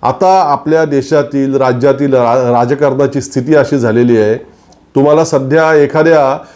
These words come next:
महापालिकेची साध्या निवडणूक लढवायची असेल तरी किमान तीन ते चार करोड रुपये खर्च करावे लागतात.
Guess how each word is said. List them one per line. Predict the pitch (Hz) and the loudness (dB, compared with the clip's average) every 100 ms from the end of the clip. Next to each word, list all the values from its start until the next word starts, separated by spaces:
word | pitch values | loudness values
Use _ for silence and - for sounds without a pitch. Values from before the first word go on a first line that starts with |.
| _ | _
महापालिकेची | 123 127 156 180 180 170 165 151 | -4 0 0 0 0 2 0 -2
साध्या | - 139 156 | -2 0 2
निवडणूक | 151 147 151 151 | 2 2 2 0
लढवायची | 143 135 139 139 143 | 0 2 2 0 0
असेल | 135 139 123 131 | 0 0 0 0
तरी | 139 | -4
किमान | 131 139 135 143 147 - _ - | -4 -4 0 0 -2 -12 _ -6
तीन | 175 180 160 | -2 0 0
ते | 170 | 0
चार | 160 143 147 | 2 0 0
करोड | 139 139 135 | 0 0 0
रुपये | 135 135 135 | 0 -2 -2
खर्च | 123 107 | -4 -6
करावे | 117 117 113 113 | -6 -4 -2 -2
लागतात. | 104 - | -4 -8